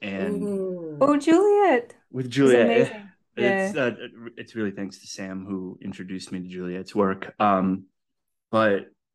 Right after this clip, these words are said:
Speaker 1: it, like, something that caught my ear was she mentioned that Pat Buchanan in
Speaker 2: Mm.
Speaker 1: two thousand two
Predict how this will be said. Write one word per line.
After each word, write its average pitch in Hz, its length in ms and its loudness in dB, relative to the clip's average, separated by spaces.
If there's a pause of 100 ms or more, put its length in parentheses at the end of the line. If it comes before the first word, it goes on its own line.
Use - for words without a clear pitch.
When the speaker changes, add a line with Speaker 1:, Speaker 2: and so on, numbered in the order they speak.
(360)
Speaker 1:
it, 120 180 -4 (800)
like, 131 160 4
something 247 320 6
that 113 120 2
caught - 220 -2
my 107 220 2
ear 104 260 2
was 92 380 -6
she - 180 -4
mentioned 147 380 2
that - 260 -4
Pat - 260 -20
Buchanan 107 760 -6 (480)
in 220 140 2
Speaker 2:
Mm. 277 60 2
Speaker 1:
two 285 200 2
thousand 123 420 2
two 104 460 -2